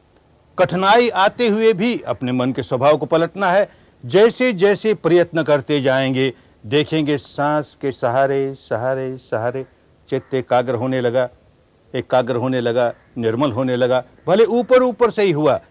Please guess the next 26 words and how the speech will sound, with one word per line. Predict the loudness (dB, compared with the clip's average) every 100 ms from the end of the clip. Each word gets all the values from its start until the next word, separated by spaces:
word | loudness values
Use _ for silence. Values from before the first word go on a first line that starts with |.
| _ _ _ -8
पर | -6
धीरे, | -4 -4 -4 -6 -8 -10
धीरे, | -8 -8 -6 -8 -8
धीरे | -8 -8 -8 -10
गहराइयों | -6 -2 0 0 0
में | 0
जाएंगे। | 2 2 4 2 0 -2 _ _ -10
जितना, | -4 -4 -4 -4 -4
जितना | -4 -6 -6 -6 -8
चित्त | -6 -8 -6 -8
निर्मल | -4 -4 -4 -6
हो | -4
जाएगा, | -2 -2 -2 -2 -4 -4 _ _ _ _ _ -10
उतना, | -6 -4 -4 -4
उतना | -8 -8 -4 -4
धर्म | -4 -6 -4 -4 -8
स्थापित | -6 -6 -4 -4 -4
हो | -2
जाएंगे, | 0 0 -2 -4 -6 -10 _ _ _ _
उतना, | -8 -4 -2 -2
उतना | -2 -6 -8
मंगल | -6 -6 -4 -4
होना | -4 -4
शुरू | -4 -4
हो | -2 0
जाएगा | 0 0 0